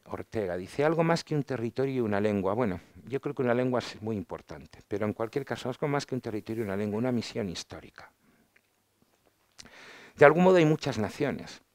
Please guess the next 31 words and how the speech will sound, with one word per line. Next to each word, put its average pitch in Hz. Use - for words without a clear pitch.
pero 147
hay 190
un, 170
hay, 160
hay 190
una 180
cierta, 170
o 120
yo 160
creo 160
que 120
tengo 143
una 110
cierta 127
idea 104
de 95
nación 95
europea, 80
de 139
esa 156
nación 165
que 131
constituye 165
una 156
misión 127
histórica. 117
¿Y -
cuál 180
es 208
la 160
misión? 120